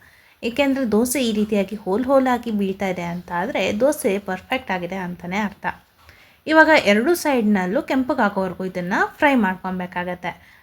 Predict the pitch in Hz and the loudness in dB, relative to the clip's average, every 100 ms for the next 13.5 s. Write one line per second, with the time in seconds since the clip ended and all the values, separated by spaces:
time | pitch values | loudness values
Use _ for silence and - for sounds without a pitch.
0 | - 208 226 277 240 240 233 190 190 175 | -6 0 2 4 2 2 0 0 0 -4
1 | 175 175 - - - 302 254 311 320 302 | -4 -6 -10 -8 -2 0 2 2 2 2
2 | - 208 254 294 339 240 254 294 330 302 | 0 4 4 6 4 6 4 2 0 2
3 | 285 262 247 233 220 214 233 - 214 214 | 2 0 -2 -4 -2 2 0 0 0 2
4 | 202 185 196 190 - 180 185 175 180 370 | 2 2 0 0 -2 -4 -4 -2 0 0
5 | - - - - 254 277 359 359 359 311 | -2 -20 -20 -6 4 6 6 6 2 2
6 | 277 262 247 208 196 185 180 247 269 214 | 2 0 2 2 2 0 0 0 0 -2
7 | 196 190 294 285 214 180 175 190 185 175 | -2 -2 -2 0 0 0 -4 -6 -6 -4
8 | 175 175 - 233 294 277 277 269 240 269 | -6 -6 -8 -2 -2 0 0 0 0 -2
9 | 269 262 226 254 214 190 180 175 175 175 | 0 0 0 0 0 0 -2 -6 -6 -6
10 | 175 190 214 - - - 233 233 339 339 | -4 0 0 0 -20 -8 -4 4 4 6
11 | 349 349 330 302 285 294 349 370 - - | 2 2 2 4 4 4 0 0 -10 -20
12 | - 262 240 220 214 - 269 302 330 311 | -2 4 6 6 4 2 2 2 -2 -2
13 | 277 214 - 226 214 | -2 -2 0 -2 -2